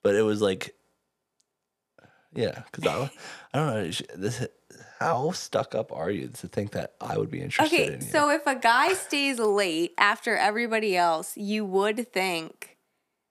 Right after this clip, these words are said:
Speaker 2: this is the second time you're meeting this guy, you would think, "Okay, he's interested," right?
Speaker 1: Unless you're
Speaker 2: Like,
Speaker 1: me,
Speaker 2: wouldn't
Speaker 1: I
Speaker 2: you
Speaker 1: just did that to everybody. I always, I,
Speaker 2: Yeah.
Speaker 1: I was always the last per-,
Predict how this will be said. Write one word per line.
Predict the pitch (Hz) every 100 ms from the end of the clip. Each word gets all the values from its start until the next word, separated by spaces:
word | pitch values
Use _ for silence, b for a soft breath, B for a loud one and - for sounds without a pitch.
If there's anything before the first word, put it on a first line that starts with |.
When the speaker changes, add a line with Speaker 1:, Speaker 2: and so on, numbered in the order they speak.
| _
Speaker 2:
this | 208 202
is | 208
the | 190
second | - 185 233
time | 220 214
you're | 208
meeting | 202 220 214
this | 170 175
guy, | 156
you | 165 202
would | 196 226 247
think, | 233 208 196
"Okay, | 202 196 180 196
he's | 196 190 - - _ _ _ _ _ -
interested," | 214 - 143 - 87 92 - _
right? | 190 185 320 554 539 - _ _ _ _ _ _ _ _
Speaker 1:
Unless | 123 127 185 -
you're | -
Speaker 2:
Like, | -
Speaker 1:
me, | 143 -
Speaker 2:
wouldn't | 302 370
Speaker 1:
I |
Speaker 2:
you | 302 339
Speaker 1:
just | 370
did | - -
that | 117 113
to | 117 101 85 - _ _ - _ _ _ _ _ _ _ -
everybody. | 113 123 73 67
I | 62 - -
always, | - 90 - - -
I, | 101
Speaker 2:
Yeah. | 110 107 113 -
Speaker 1:
I | 107
was | 147
always | 123 139
the | 131
last | 101 98 -
per-, | -